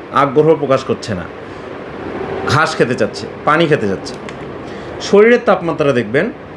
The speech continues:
হঠাৎ করেই একশো চার থেকে একশো ছয় ডিগ্রি ফারেনহাইট হয়ে যেতে পারে। এটা হচ্ছে ফার্স্ট স্টেজ। শরীরের তাপমাত্রা একশো চার থেকে একশো ছয়।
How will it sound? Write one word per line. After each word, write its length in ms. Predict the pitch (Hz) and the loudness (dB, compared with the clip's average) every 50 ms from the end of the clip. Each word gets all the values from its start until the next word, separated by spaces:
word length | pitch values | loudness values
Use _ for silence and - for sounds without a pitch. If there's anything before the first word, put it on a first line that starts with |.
| - | 0
হঠাৎ 200 | 147 175 202 247 240 - | 2 4 4 4 4 4
করেই 280 | - 170 139 123 101 90 - | 4 6 6 6 4 0 -2
একশো 300 | - 127 143 - - - 123 - | -2 -2 -2 0 -2 -2 0 2
চার 160 | 180 160 151 151 - | 4 4 4 2 2
থেকে 320 | - 170 151 170 196 226 254 - - - - - - | 2 2 4 4 4 4 4 0 -6 -12 -12 -4 0
একশো 220 | 131 143 139 - 160 135 | 0 2 2 0 -2 0
ছয় 240 | - 170 165 160 160 | 2 4 6 6 6
ডিগ্রি 220 | 156 151 143 156 | 6 4 2 0
ফারেনহাইট 600 | 147 139 139 131 131 123 131 151 180 185 - - - - - - - - - - - - - - - - - - - - - | 0 2 2 2 2 2 2 2 2 0 -2 -8 -12 -12 -12 -12 -12 -12 -12 -12 -10 -10 -10 -10 -10 -10 -10 -10 -6 2 4
হয়ে 160 | 165 175 175 | 6 6 6
যেতে 180 | 160 156 - | 6 2 2
পারে। 140 | - 98 82 - - - - - - - - - - - - - - - - - - - - 247 254 - 285 277 285 285 277 269 247 214 165 143 123 - - - - - - - - - - - | 0 -2 -4 -6 -8 -12 -14 -12 -12 -12 -12 -12 -12 -12 -12 -12 -12 -12 -12 -12 -12 -10 -6 -4 -2 2 4 6 8 8 8 6 4 2 0 -2 -6 -12 -16 -18 -18 -18 -16 -16 -16 -16 -10 -4
এটা 220 | - 156 160 214 214 | -2 2 4 4 4
হচ্ছে 320 | 196 139 131 160 165 196 - - | 4 4 4 4 4 4 4 2
ফার্স্ট 320 | - 170 170 170 - - 147 | 4 4 4 4 2 0 -2
স্টেজ। 280 | - - - 107 90 82 - - - - - - - - - - - - - - - - - - - - - - - - - - - - - - - - - - - - - - - - - | -4 -2 -4 -6 -6 -6 -8 -12 -14 -14 -14 -14 -14 -14 -14 -14 -14 -14 -14 -14 -14 -12 -12 -12 -12 -12 -12 -10 -8 -8 -8 -8 -8 -8 -8 -6 -6 -6 -6 -4 -4 -4 -4 -4 -4 -4 0
শরীরের 300 | - - 170 170 180 165 - | 2 4 6 6 4 4 4
তাপমাত্রা 460 | 175 156 160 160 160 151 185 196 190 | 2 2 2 0 0 2 4 6 6
একশো 280 | 175 160 - - 196 | 6 4 2 0 -2
চার 200 | 175 - 175 151 143 - | 2 4 4 2 4 2
থেকে 140 | - 175 190 | 2 2 2
একশো 160 | 180 - 160 | 0 0 -2
ছয়। 220 | 127 139 117 104 | 0 0 0 0